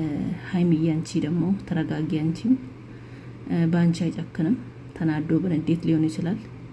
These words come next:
እንግዲህ፣ እ፣ ጤናውን ይመልስለት፣ መጨረሻውን ለማየት ያብቃን። እንግዲህ ጭቅጭቁ ተጀመረ፣ ተጀመረ፣ ተጀመረ፣ ተጀመሩ። እንግዲህ እነሱ ምንድን ነው አብርሽ ሩታ እንደባለፈው ጀምረዋል። ምን እንደሚሻለን አናውቅም።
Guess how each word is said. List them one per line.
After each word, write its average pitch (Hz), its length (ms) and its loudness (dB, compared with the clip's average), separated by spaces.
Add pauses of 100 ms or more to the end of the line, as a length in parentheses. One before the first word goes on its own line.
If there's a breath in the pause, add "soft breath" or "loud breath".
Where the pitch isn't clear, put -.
(500 loud breath)
እንግዲህ፣ 180 380 4 (180)
እ፣ 170 120 0 (180)
ጤናውን 180 360 4
ይመልስለት፣ 170 640 2
መጨረሻውን 170 540 0
ለማየት 170 380 2 (200)
ያብቃን። 170 520 0
እንግዲህ 175 380 0
ጭቅጭቁ 165 420 -4 (160)
ተጀመረ፣ 175 460 2 (120)
ተጀመረ፣ 175 500 2
ተጀመረ፣ 180 420 0 (140)
ተጀመሩ። 190 440 6
እንግዲህ 156 260 2
እነሱ 160 260 0
ምንድን 170 280 2
ነው 175 100 -2
አብርሽ 180 220 -6
ሩታ 175 280 -2
እንደባለፈው 170 580 2
ጀምረዋል። 165 440 2
ምን 170 120 6
እንደሚሻለን 170 560 4
አናውቅም። 170 420 0